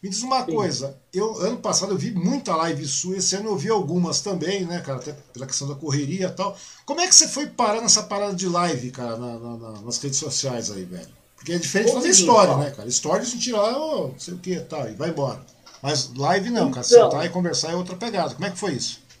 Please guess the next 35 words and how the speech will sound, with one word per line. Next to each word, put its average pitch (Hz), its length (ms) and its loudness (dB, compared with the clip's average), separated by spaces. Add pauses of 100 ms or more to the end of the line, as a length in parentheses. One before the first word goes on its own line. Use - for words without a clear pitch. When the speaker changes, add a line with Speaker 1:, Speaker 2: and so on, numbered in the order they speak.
Speaker 2:
É 151 140 -10
outra, 147 500 -4
é 143 100 -2
outra, 139 360 4
é 147 40 0
outra. 127 340 -4
Você, 160 520 0
né, 185 240 2
com, 165 160 -4
com - 120 -8
o - 60 -8
celular 165 240 2
na 160 140 2
mão, 151 320 4
não, 147 160 -4
não 143 100 -10
brincando, 151 380 -2
é 170 60 -2
uma 233 140 0
coisa. 156 300 6
Quando 156 220 0
você 160 100 -4
pega - 300 4
pra 160 120 2
entrevistar 156 340 -2
alguém, 135 400 0
é, 180 40 -2
é, 175 460 0
é, 147 100 0
o 147 40 0
assunto 147 260 -6
é 202 160 -2
sério, 165 340 6
porque 135 200 2
ali 156 340 2